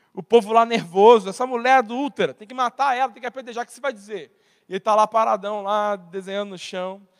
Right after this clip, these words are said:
aí ele se levanta, eu acho que dá vontade de falar assim, "Raça de víboras,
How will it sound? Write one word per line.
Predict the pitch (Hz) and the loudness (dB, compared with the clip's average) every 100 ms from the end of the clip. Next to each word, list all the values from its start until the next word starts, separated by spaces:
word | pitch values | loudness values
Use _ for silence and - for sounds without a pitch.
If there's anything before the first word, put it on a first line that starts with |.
| _ _ | _ _
aí | 190 | -16
ele | 190 | -14
se | 196 | -16
levanta, | 196 170 165 180 180 - 180 _ _ _ _ _ _ _ _ _ - | -16 -16 -14 -14 -14 -18 -20 _ _ _ _ _ _ _ _ _ -20
eu | 160 185 185 | -20 -16 -10
acho | 185 - | -10 -10
que | 196 | -12
dá | 180 | -8
vontade | 175 180 175 | -8 -8 -8
de | |
falar | 185 180 | -4 -4
assim, | 175 156 156 147 165 151 156 | -4 -12 -14 -18 -20 -20 -12
"Raça | 160 196 - - 190 | -4 -4 -4 -12 -10
de | 165 147 | -10 -12
víboras, | 151 151 127 113 _ - _ | -16 -16 -18 -20 _ -20 _